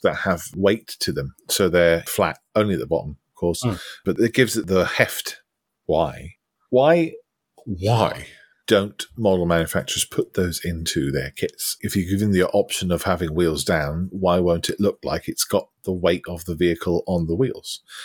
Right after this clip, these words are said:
Speaker 1: And why do, do aftermarket manufacturers have to make wheels that have the weight on them? Obviously, there are manufacturers out there and models out there that have the wheels with the weight, which is great. It just boggles me. I wondered if, uh, you,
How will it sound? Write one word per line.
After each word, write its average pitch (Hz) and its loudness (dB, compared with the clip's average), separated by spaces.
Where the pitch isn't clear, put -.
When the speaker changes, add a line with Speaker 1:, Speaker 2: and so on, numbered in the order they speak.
Speaker 1:
And 98 2
why 120 6
do, 120 2
do 107 4
aftermarket 95 0
manufacturers 87 -2
have 104 0
to - -6
make 101 2
wheels 92 2
that 95 0
have 107 2
the 113 4
weight 151 4
on 85 -6
them? 85 -4
Obviously, 107 2
there 95 6
are 95 6
manufacturers 92 0
out 85 2
there 92 4
and 127 4
models 85 0
out 78 0
there 76 -4
that - -6
have 92 -2
the 80 -10
wheels 73 -4
with 80 -2
the 156 -4
weight, - -8
which - -6
is 85 -2
great. 80 0
It 117 -2
just 120 -2
boggles 101 2
me. 78 -6
I 117 6
wondered 110 2
if, 101 2
uh, 95 6
you, 90 0